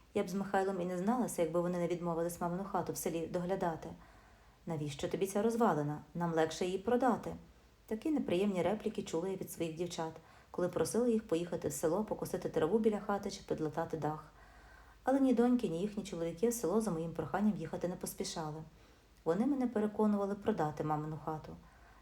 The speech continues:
Та я не могла цього зробити, адже це місце нагадувало мені моє дитинство, моїх батьків, та й мама перед своїм відходом у кращий світ просила мене не продавати наше родинне гніздечко. І в грошах справа не стояла.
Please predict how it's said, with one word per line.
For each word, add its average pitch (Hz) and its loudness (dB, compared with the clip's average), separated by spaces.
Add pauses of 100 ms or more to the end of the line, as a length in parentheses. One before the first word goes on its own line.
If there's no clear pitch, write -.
Та 180 -6
я 170 2
не 175 -2
могла 208 0
цього 165 4
зробити, 160 4 (480)
адже 180 -4
це 185 -4
місце 190 -4
нагадувало 190 -2
мені 196 -2
моє 190 -2
дитинство, 214 0
моїх 170 0
батьків, 175 2 (480)
та 190 -2
й 180 4
мама 214 2
перед 175 0
своїм 180 -2
відходом 190 -2
у 185 -8
кращий 185 -4
світ 214 0 (460)
просила 202 -2
мене 208 2
не 208 4
продавати 208 0
наше 156 -2
родинне 170 2
гніздечко. 180 -4 (840)
І 202 -2
в 185 0
грошах 196 -2
справа 196 0
не 196 -2
стояла. 196 0